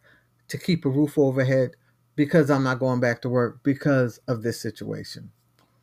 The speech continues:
Perfect example. I can't, couldn't get no better than that. And on that note, have a great day.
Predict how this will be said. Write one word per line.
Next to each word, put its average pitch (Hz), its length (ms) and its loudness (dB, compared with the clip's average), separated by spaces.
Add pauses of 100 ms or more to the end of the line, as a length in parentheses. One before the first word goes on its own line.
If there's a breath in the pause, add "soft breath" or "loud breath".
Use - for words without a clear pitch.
(340)
Perfect 233 380 6
example. 156 540 2
I 160 80 -2
can't, 165 380 -4 (160)
couldn't 202 240 -2
get 170 180 2
no 170 280 4
better 208 300 4
than 185 220 -2
that. 147 240 0 (1000 loud breath)
And 135 140 -2
on 135 180 2
that 185 280 4
note, 143 400 2 (360)
have 156 180 2
a 143 80 4
great 170 480 2
day. 170 360 4